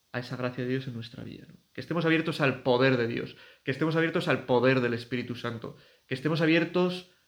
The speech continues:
a que Dios realmente puede cambiarnos. Y lo segundo,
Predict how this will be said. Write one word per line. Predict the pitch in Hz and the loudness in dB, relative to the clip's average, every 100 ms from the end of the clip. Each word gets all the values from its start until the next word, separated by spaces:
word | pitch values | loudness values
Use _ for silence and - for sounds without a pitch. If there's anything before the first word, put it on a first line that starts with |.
| _ _ - | _ _ -8
a | 127 | -6
que | - 127 | -2 2
Dios | 135 160 | 4 4
realmente | 143 143 147 160 156 160 165 156 | 6 4 4 0 0 0 0 -2
puede | - 135 127 120 | -2 2 2 0
cambiarnos. | 123 113 113 117 - 143 - - _ _ _ - _ _ | -4 -2 -4 -4 -10 -18 -20 -20 _ _ _ -20 _ _
Y | 127 | -2
lo | 127 | 0
segundo, | 143 135 175 180 139 - - _ | 2 4 6 6 4 2 -6 _